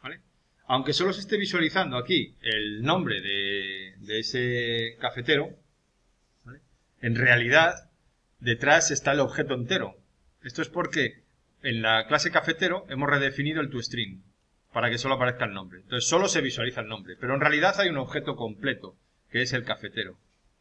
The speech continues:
Sobre la lista compartida por los dos adaptadores, cafeteros, este es el array list, cogemos la posición de este objeto cafetero.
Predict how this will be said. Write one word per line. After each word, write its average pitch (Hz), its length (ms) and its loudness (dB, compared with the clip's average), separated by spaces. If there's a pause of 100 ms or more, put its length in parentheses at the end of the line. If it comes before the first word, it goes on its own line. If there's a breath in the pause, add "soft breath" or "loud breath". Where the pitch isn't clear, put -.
(1500)
Sobre 147 320 4
la 139 100 10
lista 185 280 6
compartida 180 600 4
por 117 120 0
los 117 120 0
dos 151 160 -2
adaptadores, 165 800 2 (260)
cafeteros, 127 840 0
este 120 200 -10
es 120 100 -8
el 113 80 -2
array 110 260 2
list, - 460 -4 (1120)
cogemos 156 300 0
la 175 120 6
posición 151 500 0
de 151 120 6
este 190 200 2
objeto 160 320 -2
cafetero. 117 540 -4